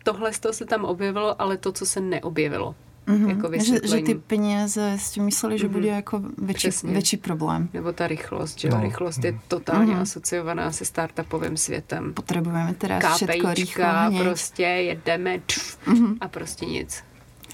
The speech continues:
Speaker 2: A, mm, odhalila štúdia pre vás osobne niečo, čo vám pomohlo v lepšom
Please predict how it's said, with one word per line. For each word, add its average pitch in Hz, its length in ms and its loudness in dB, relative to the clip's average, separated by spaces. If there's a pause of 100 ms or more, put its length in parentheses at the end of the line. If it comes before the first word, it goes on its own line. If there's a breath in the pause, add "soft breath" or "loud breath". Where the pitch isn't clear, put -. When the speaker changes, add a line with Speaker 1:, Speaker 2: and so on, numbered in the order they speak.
(340 loud breath)
Speaker 2:
A, 190 300 4
mm, 180 360 2 (220)
odhalila 233 560 2
štúdia 202 560 0
pre 190 160 -2
vás 185 240 2
osobne 190 800 2
niečo, 185 400 2
čo 190 240 0
vám 190 180 0
pomohlo 180 680 0
v 170 160 -2
lepšom 180 560 0